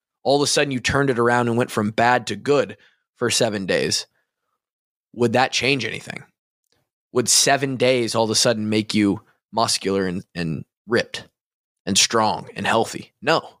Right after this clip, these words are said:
seven days wouldn't do really anything, wouldn't do shit. It's why a lot of people quit after seven days, 'cause they don't see anything.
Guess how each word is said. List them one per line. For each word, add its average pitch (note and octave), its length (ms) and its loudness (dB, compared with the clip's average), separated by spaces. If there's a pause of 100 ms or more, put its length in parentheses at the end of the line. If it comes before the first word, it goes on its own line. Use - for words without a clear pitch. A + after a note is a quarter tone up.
seven C3+ 340 0
days B2+ 220 2
wouldn't B2 260 -2
do B2+ 260 2
really A#2+ 320 0
anything, - 380 -6 (320)
wouldn't B2+ 180 0
do G#2+ 60 0
shit. - 440 0 (1000)
It's - 80 -20
why A#2+ 140 2
a A#2+ 80 4
lot C#3+ 140 4
of C3 80 -6
people A2+ 200 -4
quit - 440 0
after - 240 -10
seven - 260 -10
days, - 320 -12 (880)
'cause G#2+ 120 0
they A#2+ 80 2
don't C3 180 2
see D#3 160 2
anything. - 300 -6